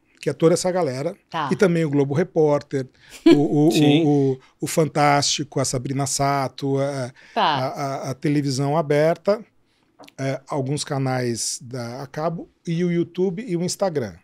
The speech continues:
Speaker 2: Tá.
Speaker 1: As pessoas se inspiram vendo isso, "Eu preciso ir nesse lugar."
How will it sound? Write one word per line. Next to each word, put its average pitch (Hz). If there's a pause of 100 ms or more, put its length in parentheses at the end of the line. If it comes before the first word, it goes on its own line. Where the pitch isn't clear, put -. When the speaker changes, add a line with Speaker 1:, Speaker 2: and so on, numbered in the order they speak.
(300)
Speaker 2:
Tá. 147
Speaker 1:
As 151
pessoas 190
se -
inspiram 202 (680)
vendo 160
isso, 180
"Eu 214
preciso 202
ir -
nesse 196
lugar." 160